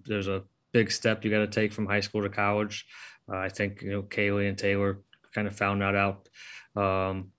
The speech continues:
this year, and, and Shay and Kate the, the year before. And, um, you know, I, I think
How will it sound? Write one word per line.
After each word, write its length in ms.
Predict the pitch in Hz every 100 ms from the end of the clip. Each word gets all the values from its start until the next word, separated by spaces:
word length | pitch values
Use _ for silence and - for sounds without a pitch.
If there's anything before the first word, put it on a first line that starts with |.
| _
this 260 | 110 98 110
year, 380 | 104 107 110
and, 140 | 101 95
and 240 | 98 95
Shay 320 | - 104 98
and 120 | 98 95
Kate 240 | 101 98
the, 160 | 101 101
the 180 | 104
year 160 | 98 95
before. 560 | 92 - 104 101 98 98
And, 120 | 92 - - - -
um, 540 | 98 98 95 95 95 -
you 60 | 107
know, 120 | 104
I, 340 | - 101 - 104
I 40 |
think 360 | 101 113 101